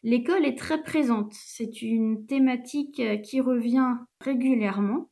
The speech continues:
Peu d'enfants à cette époque poursuivent leur scolarité, au-delà de l'école primaire. Et dans cette série, le sujet est assez bien traité. On y voit le combat de l'institutrice qui pousse parfois en vain les enfants et les parents à s'inscrire au collège.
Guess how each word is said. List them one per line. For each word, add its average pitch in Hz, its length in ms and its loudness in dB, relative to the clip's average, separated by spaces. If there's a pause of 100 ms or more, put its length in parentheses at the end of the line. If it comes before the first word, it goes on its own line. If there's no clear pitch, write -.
Peu 330 160 4
d'enfants 269 400 4
à 262 80 4
cette 247 260 -2
époque 302 360 -2
poursuivent 285 440 -2
leur 247 140 0
scolarité, 226 800 -4 (180)
au-delà 220 380 0
de 240 140 2
l'école 226 360 -2
primaire. 180 520 -8 (120)
Et 226 120 2
dans 208 160 2
cette 208 240 -6
série, 254 500 0 (360)
le 277 200 4
sujet 294 420 0
est 285 140 -2
assez 311 260 0
bien 262 220 2
traité. 240 640 -6
On 247 180 2
y 262 120 6
voit 285 180 0
le 254 100 2
combat 247 460 0
de 269 120 -4
l'institutrice 226 880 -4
qui - 180 -12
pousse 240 280 -6
parfois 240 400 -4
en 254 140 4
vain 226 220 2
les 233 200 2
enfants 220 440 -4 (160)
et 277 120 0
les 302 180 4
parents 208 460 -2 (240)
à 262 100 0
s'inscrire 262 720 -4
au 233 60 -2
collège. 220 600 -2